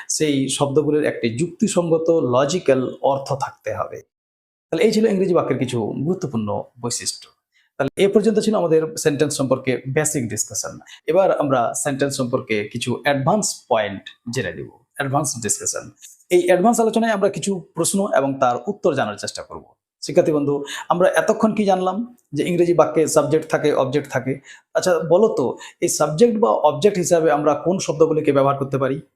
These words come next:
সাবজেক্ট বা অবজেক্ট, এরা তো শব্দ। আমরা কোন ধরনের শব্দকে সাবজেক্ট বা অবজেক্ট হিসাবে ব্যবহার করতে পারি? জানা আছে?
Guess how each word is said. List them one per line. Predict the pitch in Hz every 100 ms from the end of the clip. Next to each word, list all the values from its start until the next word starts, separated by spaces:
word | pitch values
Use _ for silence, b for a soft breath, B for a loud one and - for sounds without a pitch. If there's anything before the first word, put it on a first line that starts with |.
| _ _ _ _
সাবজেক্ট | - 131 117 151 156
বা | 139
অবজেক্ট, | - 113 113 117 -
এরা | - 139
তো | 151
শব্দ। | 156 135 160 - B B -
আমরা | 190 - 240
কোন | 262 247
ধরনের | 208 233 233 220
শব্দকে | 180 151 165 143 131 131 - _
সাবজেক্ট | - 131 120 135 135
বা | 123 107
অবজেক্ট | 101 - 123 135 -
হিসাবে | 117 107 101
ব্যবহার | - 113 107
করতে | 107 -
পারি? | - - - _ _ _ _ _ _ _ _ 117
জানা | 123 117
আছে? | 113 127 135 -